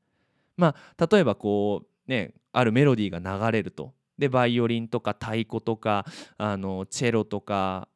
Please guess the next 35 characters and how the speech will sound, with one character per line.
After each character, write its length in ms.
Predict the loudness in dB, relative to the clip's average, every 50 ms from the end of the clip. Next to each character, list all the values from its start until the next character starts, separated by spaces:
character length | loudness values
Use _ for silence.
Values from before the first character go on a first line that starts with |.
| _
あ 100 | -10 -10
と 140 | -8 -8 -6
ト 100 | -2 2
ラ 160 | 2 2 2
ン 80 | 2 0
ペ 120 | 0 -2
ッ 20 | -2
ト 180 | 0 -4 -6
と 80 | -6 -4
か 140 | -6 -6 -6
が 100 | -8 -8
こ 380 | -6 -4 -2 -2 -2 -2 -4
う、 40 | -8 _ _ _
バ 200 | -2 -2 -2 -2
ッ 20 | -2 _
と 100 | -12 -12
こ 360 | -8 -6 -6 -6 -6 -8 -10 -12
う、 20 | _
一 100 | -10 -10
気 220 | -10 _ -10 -8 -6
に 280 | -6 -6 -6 -8 -10 -6
ね、 260 | -4 -4 -4 -4 -6 _ _ _ _ _ _ -10
自 160 | -8 -6 -4
分 220 | -4 -4 -4 -2
の 120 | -4 -4 -4
体 360 | -2 -2 -2 0 0 0 -2
に 100 | -2 -6
届 380 | -6 -4 0 2 2 0 0
く、 240 | -2 -4 -4 -4 -6 _ _ _ _ _
耳 260 | -2 0 0 0 0
に 140 | -2 -4 -4
届 320 | -2 2 2 2 2 2
く 80 | -2 -4
時 240 | -6 -6 -6 -6 -4
に、 300 | -2 0 0 -2 -2